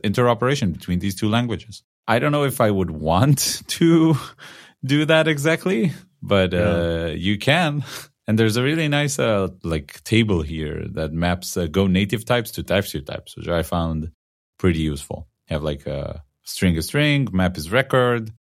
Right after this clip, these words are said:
Speaker 1: a name struct is T, anonymous struct is a, is a dict. Like, a sort of map between Go and, and JavaScript in a sense, right? Just
Speaker 2: Mm-hmm.
Speaker 1: TypeScript.
Speaker 2: Yeah.
Speaker 1: So a really cool tool.
Speaker 2: Can I admit something?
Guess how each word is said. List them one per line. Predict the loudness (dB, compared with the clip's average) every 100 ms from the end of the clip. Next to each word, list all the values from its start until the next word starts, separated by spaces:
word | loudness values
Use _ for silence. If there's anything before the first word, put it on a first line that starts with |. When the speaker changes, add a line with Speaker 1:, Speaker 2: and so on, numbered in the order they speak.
| -2
Speaker 1:
a | 2
name | 6 6 4
struct | 2 -2 -2
is | -6 -4
T, | 0 0 0 2
anonymous | 4 4 4 2 2 0
struct | 0 -2 -2
is | -8 -6
a, | -4 -4 -6
is | -6
a | -4
dict. | 2 2 2 -6 -20 _
Like, | -2 0
a | 0
sort | 0
of | 2
map | 2 2 0
between | -4 -4 -4 -4 -8 _ _ _ _ 2
Go | 4 4
and, | 2 -2
and | -2 -2 -2 2
JavaScript | 4 4 0 -6 -4
in | -6
a |
sense, | -6 -8 -6
right? | -4 -4 _ -12
Just | -10 -10 -10
Speaker 2:
Mm-hmm. | -6
Speaker 1:
TypeScript. | -4 -4 -8 -14 _ -12
Speaker 2:
Yeah. | -10 -10 _ _ _
Speaker 1:
So | -4
a | 0
really | 2 0
cool | -2 -4
tool. | -4 -8 -10 _ _ -10
Speaker 2:
Can | -4
I | -2
admit | -2 -4
something? | -4 -4 -6